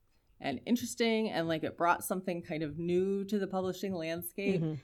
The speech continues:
Speaker 1: And I thought the writing was, it's a really dry humor that Claudia has, and lots of commentary about people and dating and all of those things. And I just thought it felt very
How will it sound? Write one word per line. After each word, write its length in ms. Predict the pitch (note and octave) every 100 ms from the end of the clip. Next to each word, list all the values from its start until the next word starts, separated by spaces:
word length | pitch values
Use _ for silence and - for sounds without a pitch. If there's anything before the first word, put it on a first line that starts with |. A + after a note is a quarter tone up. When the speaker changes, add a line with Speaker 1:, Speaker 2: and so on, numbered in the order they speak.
| - -
Speaker 1:
And 300 | F3 E3 D#3+
I 100 | F#3+
thought 240 | F#3+ E3+
the 100 | E3+ D3
writing 600 | D3+ E3 E3+ F3+ F3 E3
was, 600 | D#3 D3+ D3 D3 C#3+ - - - - - -
it's 100 | D#3
a 80 | E3+
really 320 | D3 E3+ F3+
dry 800 | F3 - C#3 C#3+ C#3+ D#3+ E3+ F3+ - _ _ _ _ - - - - -
humor 560 | - G#3 G3 B3+ E4 - - -
that 160 | -
Claudia 380 | - G3 G#3 A#3
has, 500 | B3+ A#3+ A#3+ A#3+ B3
and 320 | - E3+ D3+ -
lots 220 | E3 D#3+
of 300 | E3+ E3 D#3 - _ _ - _ _ _ -
commentary 680 | F3+ F3 F3+ G#3+ F3+ F#3 F#3+
about 380 | F3 D#3 -
people 640 | - G3 F3+ F3+ E3+ E3+ E3
and 280 | C#3+ D#3 D#3
dating 460 | D#3+ D#3+ D#3+ D#3+
and 80 | D#3+
all 160 | D3 D#3
of 80 | D3+
those 220 | D#3+ D3
things. 360 | - D#3+ D#3+ -
And 80 | -
I 160 | G#3+
just 160 | C4+ D#4+
thought 140 | E4+
it 120 | C4+ -
felt 220 | F#3 F3+
very 480 | G3 F3+ F3+ F3